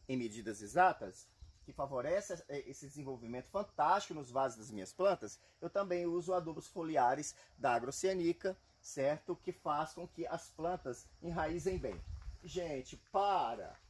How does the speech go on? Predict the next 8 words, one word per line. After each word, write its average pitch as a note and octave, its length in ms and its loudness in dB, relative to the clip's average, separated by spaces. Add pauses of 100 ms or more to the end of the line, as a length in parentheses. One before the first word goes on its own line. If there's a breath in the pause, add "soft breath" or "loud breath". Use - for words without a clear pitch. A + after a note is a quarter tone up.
Olha F3 220 -4
só F#3 260 0
que F3+ 140 -8
coisa F3 320 0
mais E3 460 2
deliciosa E3 680 0
do D#3 80 -2
papai, D3 480 4